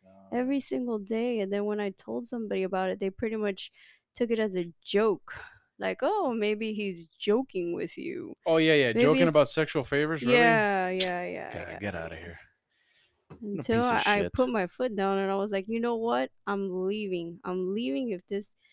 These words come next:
Speaker 2: if this doesn't stop." And I really wanted to leave, and I should have left. Um, and I had to see that, that man's face for a really long time, but,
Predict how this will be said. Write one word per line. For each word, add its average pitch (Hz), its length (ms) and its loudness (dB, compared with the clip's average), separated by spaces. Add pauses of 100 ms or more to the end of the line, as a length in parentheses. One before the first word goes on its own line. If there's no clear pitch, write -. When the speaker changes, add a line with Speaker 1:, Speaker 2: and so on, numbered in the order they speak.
(360)
Speaker 2:
if 202 180 -4
this 202 220 -4
doesn't 220 360 -4
stop." 190 460 -8 (180)
And 214 120 -6
I 202 60 -2
really 240 320 -2
wanted 196 400 -2
to 185 80 -8
leave, 175 400 -8
and 180 120 -2
I 175 80 -2
should - 520 0
have 196 160 -2
left. 180 560 -4 (1120)
Um, 175 720 -6 (260)
and 190 100 -6
I 190 40 -4
had 226 300 -4
to 175 80 -14
see 190 200 -6
that, 175 220 -4 (200)
that 185 200 -4
man's 190 420 -4
face 226 320 -8
for 180 180 -6
a 175 60 -4
really 185 220 -4
long 180 280 -6
time, 220 400 -6
but, 175 300 -6